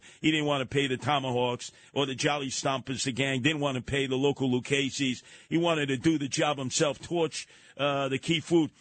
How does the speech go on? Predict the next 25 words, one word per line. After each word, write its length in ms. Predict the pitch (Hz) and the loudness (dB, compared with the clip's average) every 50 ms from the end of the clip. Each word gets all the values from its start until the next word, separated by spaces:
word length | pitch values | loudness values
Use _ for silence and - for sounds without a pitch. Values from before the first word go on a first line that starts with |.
| - _ _ _ _ _ _ _ _ _ _ | -20 _ _ _ _ _ _ _ _ _ _
And 120 | 170 170 147 | -6 -2 0
guess 280 | 226 254 269 247 - | 0 0 0 -2 -4
who 80 | 254 240 | -6 -4
was 140 | 247 226 - | -4 -2 -2
standing 720 | - - - 247 247 247 247 254 262 247 233 220 214 214 | -2 -2 0 0 0 2 0 0 0 0 -2 -2 -2 -2
at 240 | - 185 196 190 175 | 0 0 2 2 2
his, 560 | 175 175 175 175 165 160 147 - - - - | 2 2 2 2 0 -2 -2 -2 -4 -2 0
<clears throat> 320 | - 180 185 160 151 120 - - _ _ _ _ _ - _ _ _ _ _ _ _ _ _ _ _ _ _ _ _ _ _ _ _ _ _ _ _ _ _ _ _ _ _ _ _ _ _ _ _ _ _ | 2 2 2 2 -2 -4 -6 -12 _ _ _ _ _ -20 _ _ _ _ _ _ _ _ _ _ _ _ _ _ _ _ _ _ _ _ _ _ _ _ _ _ _ _ _ _ _ _ _ _ _ _ _
at 120 | 156 180 185 | 0 2 2
his 180 | 160 120 - | 2 0 2
door 480 | 208 214 208 208 185 139 101 90 - - - _ _ _ _ _ _ _ _ _ _ _ _ _ _ _ _ _ - | 2 2 2 2 0 -2 -2 -6 -10 -14 -20 _ _ _ _ _ _ _ _ _ _ _ _ _ _ _ _ _ -4
as 140 | 135 123 131 | -2 2 2
he 60 | 143 | 2
was 140 | 131 131 - | 2 2 0
convalescing 920 | - - 156 156 156 135 131 139 147 160 147 - - 107 101 - - - - | 0 0 0 2 2 0 0 0 0 0 0 -2 -4 -6 -6 -8 -10 -12 -12
from 280 | _ - - 123 123 123 | _ -6 -2 0 0 2
all 140 | 131 131 127 | 2 2 0
the 60 | 120 | 0
burns 720 | 107 90 110 135 147 156 143 117 104 101 107 117 110 - - | -2 0 2 2 2 2 0 -4 -6 -8 -12 -10 -10 -10 -6
that 180 | 90 120 107 | -6 -8 -6
the 160 | - 113 104 - - | -6 -8 -8 0 2
idiot 520 | 170 160 156 147 120 110 107 107 104 - | 2 4 4 2 -2 -2 -4 -8 -10 -8
had 420 | 117 123 131 123 117 117 110 107 - | -4 -2 0 0 0 -2 -4 -6 -8
from 300 | - - 110 104 107 - _ | -6 -6 -4 -4 -6 -8 _
pouring 540 | - 165 175 160 143 135 117 101 120 - | 2 4 4 4 4 2 0 -2 -6 -12